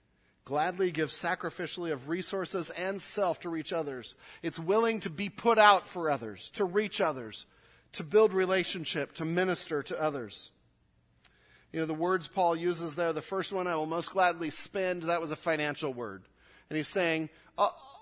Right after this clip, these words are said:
I'll give everything I can. I, I'll, I'll gladly give if it means reaching you." You know, for us, maybe it's gladly taking someone out to coffee or gladly taking someone out to lunch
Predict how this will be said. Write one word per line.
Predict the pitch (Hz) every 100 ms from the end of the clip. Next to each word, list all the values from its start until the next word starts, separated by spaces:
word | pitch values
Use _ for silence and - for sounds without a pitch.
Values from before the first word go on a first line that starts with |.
| -
I'll | 220
give | 185 220 202
everything | 202 196 214 196
I | 180
can. | 196 185 151
I, | 151
I'll, | 170 196 175
I'll | 202
gladly | 160 190 202 220 202 202 180
give | 151 165 147 120
if | - 175
it | 160
means | 151 135
reaching | 147 131 139
you." | 123 95 85 _ _ _ _ _ _ _ _ _ -
You |
know, | 160
for | 202
us, | 202 202 185
maybe | 196 202 202
it's | 170
gladly | - 190 190 214 202 180
taking | 196 175 185
someone | 160 196 180
out | 170 165
to | 156
coffee | 170 151 - 151
or | 151
gladly | 147 202 208 220 196 180
taking | 156 185 165 160
someone | 190 180 165
out | 156 -
to |
lunch | 151 151 131 -